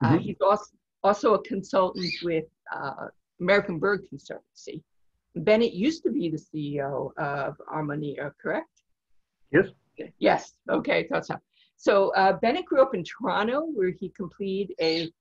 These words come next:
Speaker 1: customized zoology environmental science degree at the University of Toronto. He did field work in the Congo for a year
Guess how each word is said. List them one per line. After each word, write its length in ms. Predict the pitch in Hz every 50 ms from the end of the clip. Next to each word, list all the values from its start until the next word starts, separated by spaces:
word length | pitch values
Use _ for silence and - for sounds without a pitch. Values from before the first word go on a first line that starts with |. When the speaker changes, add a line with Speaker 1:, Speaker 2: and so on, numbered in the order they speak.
| _ _ _ - -
Speaker 1:
customized 600 | 285 269 - - - 254 240 226 226 220 214 -
zoology 640 | - 180 170 180 180 202 254 302 311 285 277 254 254
environmental 560 | 240 214 196 196 202 220 226 226 220 214 202
science 400 | - - - 202 202 196 196 -
degree 320 | - - 165 165 170 170 170
at 80 | 170
the 80 | 170 170
University 420 | 180 175 170 175 175 175 - -
of 60 | 156 - _ _ -
Toronto. 500 | - 170 175 170 156 - - 160 190 240 _ _ _ _ _ _ _ _ _ _ _ _ -
He 60 | 202
did 260 | 170 190 190 190 -
field 240 | - 233 240 262 240
work 220 | 233 233 226 226 -
in 60 | -
the 80 | 160 156
Congo 560 | - - - - 254 311 320 294 214 170 - _
for 160 | - 156 147
a 40 | 147
year 460 | 143 143 151 147 151 156 160 175 -